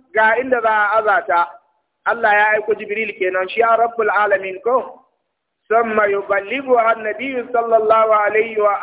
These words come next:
alihi wa sallam. Bayan Jibril ya isar da sako ga Annabi sallallahu alaihi wa sallam, shi ko Annabi sai ya yi da sako li ashabihi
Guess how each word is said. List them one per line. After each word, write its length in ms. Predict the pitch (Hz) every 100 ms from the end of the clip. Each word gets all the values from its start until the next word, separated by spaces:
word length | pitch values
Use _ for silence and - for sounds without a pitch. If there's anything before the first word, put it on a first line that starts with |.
| 220
alihi 260 | 220 208 208
wa 140 | 202 202
sallam. 320 | 214 226 202 - - _ _ _
Bayan 340 | 226 254 269
Jibril 720 | 254 247 262 311 262 - - _ _
ya 280 | 170 226 240
isar 240 | 240 247 254
da 100 | 247
sako 360 | 233 220 220 240
ga 200 | 233 220
Annabi 220 | 226 247
sallallahu 560 | 240 247 240 233 233 240
alaihi 420 | 226 220 240 240
wa 140 | 226 214
sallam, 340 | 247 277 285 247 - _ _ _
shi 320 | - 220 214
ko 120 | 214
Annabi 400 | 190 196 202 208 196
sai 240 | 214 220 202
ya 60 |
yi 180 | 202 254
da 120 | 285 254
sako 540 | 220 196 - - 202 190 - - _
li 100 | 180
ashabihi 1200 | 196 185 - - 185 196 208 208 170 156 170 156